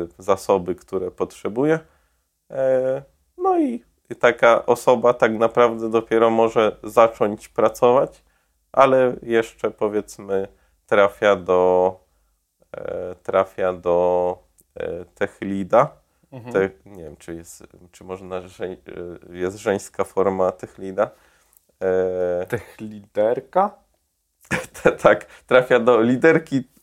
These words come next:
Speaker 1: e, deweloperów.
Speaker 2: Mhm.
Speaker 1: E,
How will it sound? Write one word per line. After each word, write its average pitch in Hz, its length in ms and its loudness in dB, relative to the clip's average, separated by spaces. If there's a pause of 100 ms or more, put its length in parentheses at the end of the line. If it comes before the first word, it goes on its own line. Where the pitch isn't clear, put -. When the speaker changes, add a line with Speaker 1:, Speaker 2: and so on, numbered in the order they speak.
Speaker 1:
e, 117 40 2 (1080)
deweloperów. 110 1040 0 (240)
Speaker 2:
Mhm. 139 260 -6 (320)
Speaker 1:
E, 98 440 4